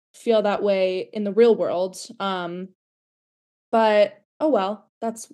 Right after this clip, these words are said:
that's what it was, and, um, I ended up in a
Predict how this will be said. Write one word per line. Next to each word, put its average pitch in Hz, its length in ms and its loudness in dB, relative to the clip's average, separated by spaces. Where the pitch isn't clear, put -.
that's 233 200 -6
what 247 100 -4
it 254 100 -4
was, 185 340 -4
and, 180 360 -8
um, 175 540 -10
I 202 120 -4
ended 196 240 -4
up 185 200 -6
in 196 100 -6
a 185 80 -8